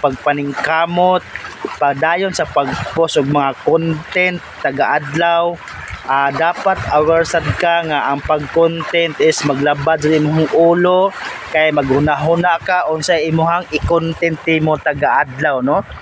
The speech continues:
Post lang nga po, sama na ako. Bisag ako, wa ko mag-matter, guys. Ah, igsuon ko nga kapwa content creator, wa ko mag-matter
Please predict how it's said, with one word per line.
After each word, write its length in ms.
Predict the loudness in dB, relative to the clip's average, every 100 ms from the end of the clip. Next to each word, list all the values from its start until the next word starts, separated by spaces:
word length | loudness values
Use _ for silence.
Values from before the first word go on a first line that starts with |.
| -18 -18 -18 -20 -20 -16 0
Post 320 | 0 0 0 -2
lang 240 | -2 -4
nga 80 | -6
po, 400 | 0 2 4 2
sama 400 | 0 -2 0 0
na 160 | 0 0
ako. 320 | 2 2 2
Bisag 320 | -2 -2 -2 -2
ako, 260 | 0 2
wa 80 | 2 0
ko 80 | -2
mag-matter, 720 | 0 2 2 0 0 0 0
guys. 560 | 0 0 -2 -4 -6 -8 -18 -20 -20 -18 -4
Ah, 720 | 0 2 2 2 0 -2 -2 -2
igsuon 640 | 0 2 2 4 4 2
ko 200 | 0 -2 -2
nga 80 | -4
kapwa 400 | -6 0 -2 0
content 320 | -2 0 -2 -2
creator, 400 | 0 2 4 4
wa 160 | 4
ko 80 | 0
mag-matter 800 | 0 2 2 2 -2 -2 0